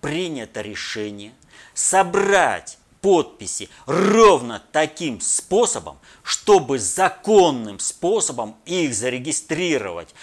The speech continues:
на участие в выборах было невозможно.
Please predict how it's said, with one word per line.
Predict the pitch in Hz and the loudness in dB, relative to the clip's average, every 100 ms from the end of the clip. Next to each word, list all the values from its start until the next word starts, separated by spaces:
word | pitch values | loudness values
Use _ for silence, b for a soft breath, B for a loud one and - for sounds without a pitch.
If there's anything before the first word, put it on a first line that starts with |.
| B | B
на | 113 151 | -4 -2
участие | 170 - 170 120 - 107 | -2 0 0 0 -4 -8
в | 92 | -6
выборах | 120 226 170 101 87 | -2 0 0 -2 -8
было | 87 160 202 190 180 | -4 0 2 2 -2
невозможно. | 131 127 160 170 143 156 143 135 165 175 113 127 123 73 | -4 -2 -2 -2 0 0 0 -4 -2 -2 -4 -4 -4 -6